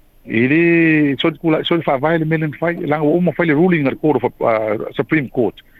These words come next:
Whaeunga Supreme Court. Le anga fai e, e, e, e whaamasina o pitusina na sinia. Ia Clarence ma, ma le Satele. Na Perosa. E sori whaavae le mele na fai e le, e tusai ma le tulafono ma whaavae Samoa.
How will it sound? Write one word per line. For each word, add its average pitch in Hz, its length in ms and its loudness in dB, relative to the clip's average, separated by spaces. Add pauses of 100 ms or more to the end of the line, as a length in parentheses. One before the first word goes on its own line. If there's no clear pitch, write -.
(240)
Whaeunga 151 320 0
Supreme 123 380 -2
Court. 160 240 -2 (580)
Le 139 80 0
anga 156 220 -2
fai 156 140 2
e, 135 80 4
e, 123 180 0
e, 120 640 0
e 107 40 0
whaamasina 147 400 -2
o 135 40 0
pitusina 175 480 -2
na 143 80 0
sinia. 120 520 0 (720)
Ia 120 300 0
Clarence 151 480 -2
ma, 113 200 -2
ma 117 140 0
le 147 80 -2
Satele. 101 480 -4 (760)
Na 131 140 -2
Perosa. 117 480 -2 (500)
E - 60 -10
sori 147 260 -2
whaavae 139 440 -2
le 135 60 -2
mele 139 220 0
na 120 100 -6
fai 131 260 -2
e - 20 2
le, 110 240 -2
e 110 240 0
tusai 113 320 -2
ma 110 120 -2
le 92 40 -6
tulafono 117 480 -4
ma 123 160 -4
whaavae 101 260 -2
Samoa. 104 460 -6